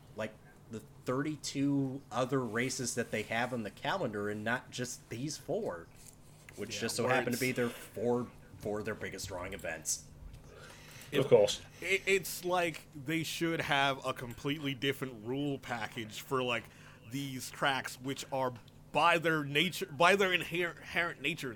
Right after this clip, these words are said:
Speaker 2: they're outliers. They're not the usual nascar race.
Speaker 1: Oh, do you remember the time they tried to have pack qualifying, pack knockout
Speaker 2: Oh.
Speaker 1: qualifying at Daytona? Oh
Speaker 2: Yeah.
Speaker 1: my
Speaker 3: Ugh.
Speaker 1: God.
Speaker 2: So, so Dre,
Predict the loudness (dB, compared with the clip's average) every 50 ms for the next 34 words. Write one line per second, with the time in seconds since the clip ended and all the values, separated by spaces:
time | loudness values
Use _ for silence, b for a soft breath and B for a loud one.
0 | 2 4 2 4 4 6 4 4 4 4 0 0 0 0 -2 -6 -8 -8 -2 2
1 | 2 6 8 10 8 8 8 2 -2 0 2 2 2 2 2 -2 -2 2 4 6
2 | 6 6 4 4 2 2 4 4 2 2 0 0 -2 -4 -6 -10 -4 6 10 12
3 | 12 12 12 12 12 10 8 6 6 6 8 8 6 8 8 8 8 8 8 10
4 | 10 10 10 8 6 6 6 6 2 0 2 4 6 6 6 6 6 6 6 6
5 | 6 6 6 8 10 10 10 8 6 6 8 8 10 10 10 8 6 -6 -14 -16
6 | -10 -6 2 6 8 8 8 6 2 -10 -10 -8 0 6 8 10 10 10 10 8
7 | 6 6 4 6 8 8 6 6 4 4 2 0 -2 -6 -12 -18 -12 -2 6 8
8 | 10 10 10 8 6 4 8 8 8 8 8 8 6 6 6 4 0 4 6 6
9 | 6 6 4 2 2 2 4 4 4 2 -2 -2 2 2 2 2 0 -8 -6 -4
10 | -2 0 0 2 2 0 0 -2 -8 -18 -18 -18 -14 -4 2 8 12 12 12 12
11 | 10 6 6 8 10 12 12 12 12 12 12 12 12 12 12 12 10 10 10 10
12 | 6 6 6 6 6 6 6 6 10 12 12 12 12